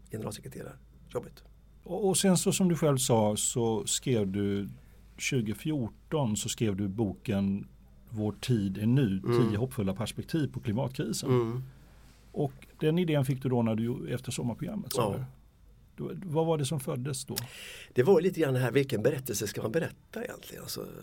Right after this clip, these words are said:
Speaker 1: tänk oss hängmattan och stranden och så. Och så ska det komma någon från Naturskyddsföreningen ska prata i tele-, i radion. Eh, jag vet inte, det kanske inte var så jättekul, men jag försökte ändå lätta upp det lite.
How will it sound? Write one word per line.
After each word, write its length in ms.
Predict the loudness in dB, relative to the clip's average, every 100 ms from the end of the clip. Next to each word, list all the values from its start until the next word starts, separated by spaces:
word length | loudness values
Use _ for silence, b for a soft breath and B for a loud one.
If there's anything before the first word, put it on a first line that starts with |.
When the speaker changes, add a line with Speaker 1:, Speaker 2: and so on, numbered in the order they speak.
| -16 -18 -12
Speaker 1:
tänk 140 | -10
oss 80 | -8
hängmattan 600 | -4 -2 -2 -8 -12 -12
och 120 | -10 -4
stranden 600 | -2 -2 -4 -12 -10 -8
och 80 |
så. 280 | -6 -6 -6 -14 -20 B B B B B
Och 80 | -8
så 60 |
ska 140 | 0 0
det 60 |
komma 260 | 0 -2 0
någon 160 | -2
från 100 | -2
Naturskyddsföreningen 640 | -4 -2 -4 -4 -6 -6 -6
ska 120 | -6
prata 420 | -4 -2 -2 -6 -12
i 80 |
tele-, 260 | -8 -8 -8 -10 -8
i 200 | -6 -2
radion. 420 | 0 0 -2 -4 -8 -10 -14 B B B
Eh, 80 | -10 -6 -4
jag 120 | -2
vet 100 | -2 -2
inte, 140 | -2
det 100 | -2
kanske 200 | -2 0
inte 120 | 4 4
var 80 |
så 100 | 4
jättekul, 440 | 4 4 2 4 6
men 260 | 6 4 0 -14 -20 -20 -20 -20 -20 -12 -4
jag 140 | 0
försökte 460 | 2 4 4 6 4
ändå 180 | 4
lätta 300 | 0 0 2
upp 180 | 2 2
det 60 | -2
lite. 360 | -2 -2 -4